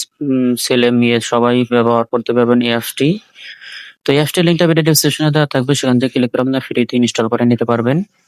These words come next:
তো আমি ইনস্টল করে রেখেছি, কিভাবে কাজগুলো করতে হয়, সম্পূর্ণ ভিডিওটা কন্টিনিউ করেন, বুঝতে পারবেন। তো অ্যাপসটি ওপেন করার পরে এরকম ইন্টারফেস শো হবে। এখানে কিছু সময় আপনারা অপেক্ষা করবেন, লোডিং হবে। যদি কোনো অ্যাড দেয়, তো অ্যাডগুলো আপনারা ক্লোজ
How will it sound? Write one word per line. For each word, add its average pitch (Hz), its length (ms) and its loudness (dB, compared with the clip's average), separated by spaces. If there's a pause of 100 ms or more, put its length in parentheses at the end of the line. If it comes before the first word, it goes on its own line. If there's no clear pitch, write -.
(340)
তো - 100 -6
আমি 139 120 2
ইনস্টল 143 320 0
করে 147 140 2
রেখেছি, 139 320 0
কিভাবে 135 240 0
কাজগুলো 127 360 0
করতে 127 240 -2
হয়, 127 220 0 (120)
সম্পূর্ণ 123 380 0
ভিডিওটা 120 280 2
কন্টিনিউ 123 320 0
করেন, 147 200 0
বুঝতে 117 240 -2
পারবেন। 110 300 -4 (1300)
তো - 40 -4
অ্যাপসটি 151 320 -2
ওপেন 170 260 2
করার 160 200 0
পরে 156 140 2
এরকম 147 260 0
ইন্টারফেস 135 400 0
শো 143 180 0
হবে। 147 280 0 (380)
এখানে 131 280 0
কিছু 127 180 0
সময় 131 200 2
আপনারা 127 240 0
অপেক্ষা 127 280 -2
করবেন, 131 340 0
লোডিং 123 300 2
হবে। 131 260 0 (400)
যদি 127 180 0
কোনো 127 180 -2
অ্যাড 131 280 -2
দেয়, 160 200 0 (360)
তো - 120 -10
অ্যাডগুলো 127 340 0
আপনারা 131 240 -2 (360)
ক্লোজ 135 220 2